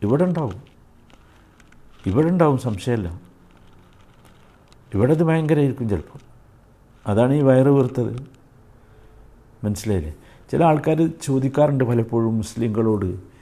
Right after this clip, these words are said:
ഇവിടെ മുസ്ലിങ്ങളല്ലാത്ത ഒരുപാട് ആളുകൾ ഈ രാജ്യത്ത് ഒരുപാട്, ഈ ലോകത്ത് ഒരുപാട്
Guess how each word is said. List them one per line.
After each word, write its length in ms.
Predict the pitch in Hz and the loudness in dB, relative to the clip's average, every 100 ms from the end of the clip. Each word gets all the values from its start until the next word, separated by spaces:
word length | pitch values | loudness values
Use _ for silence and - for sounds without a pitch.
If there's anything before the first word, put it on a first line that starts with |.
| - - - | -20 -16 -2
ഇവിടെ 200 | 117 143 | 0 2
മുസ്ലിങ്ങളല്ലാത്ത 840 | 147 127 139 156 156 151 143 139 | 0 -2 -4 -2 0 2 0 0
ഒരുപാട് 380 | 139 127 135 143 | 0 2 2 2
ആളുകൾ 380 | 131 127 123 127 | 0 0 0 0
ഈ 80 | 127 | 0
രാജ്യത്ത് 420 | 117 113 123 127 | -2 -2 -2 0
ഒരുപാട്, 380 | 117 120 127 - | 0 0 -2 -2
ഈ 80 | 127 | 0
ലോകത്ത് 400 | 120 120 127 131 | 2 2 0 0
ഒരുപാട് 640 | 113 120 131 135 135 135 | -2 0 0 2 2 0